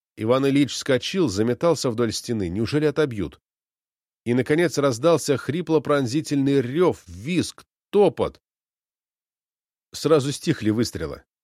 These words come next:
Рванулось несколько гранат. В долгую секунду тишины были слышны только удары в мягкое, железный ляск.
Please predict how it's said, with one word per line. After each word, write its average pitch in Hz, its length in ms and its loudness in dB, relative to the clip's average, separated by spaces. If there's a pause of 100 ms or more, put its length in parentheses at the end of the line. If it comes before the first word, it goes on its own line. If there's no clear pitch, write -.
(580)
Рванулось 139 600 2
несколько 127 380 0
гранат. 110 480 0 (1040)
В 87 140 -14
долгую 139 420 2
секунду 131 480 -2
тишины 156 480 -4
были 120 200 0
слышны 135 440 -4
только 139 320 -4
удары 139 360 0
в 107 120 -8
мягкое, 117 520 -2
железный 117 540 0
ляск. 135 500 0